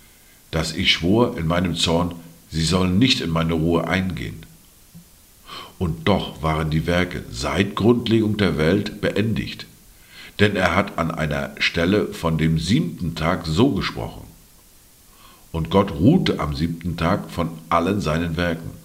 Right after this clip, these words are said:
Und an dieser Stelle wiederum, sie sollen nicht in meine Ruhe eingehen. Da nun noch vorbehalten bleibt, dass etliche in sie eingehen sollen, und die, welchen zuerst die Heilsbotschaft verkündigt worden ist,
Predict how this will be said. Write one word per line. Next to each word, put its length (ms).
Und 200
an 220
dieser 320
Stelle 320
wiederum, 500
sie 200
sollen 340
nicht 260
in 120
meine 240
Ruhe 300
eingehen. 520
Da 160
nun 240
noch 460
vorbehalten 800
bleibt, 440
dass 280
etliche 440
in 160
sie 220
eingehen 460
sollen, 580
und 340
die, 280
welchen 480
zuerst 420
die 140
Heilsbotschaft 640
verkündigt 560
worden 260
ist, 300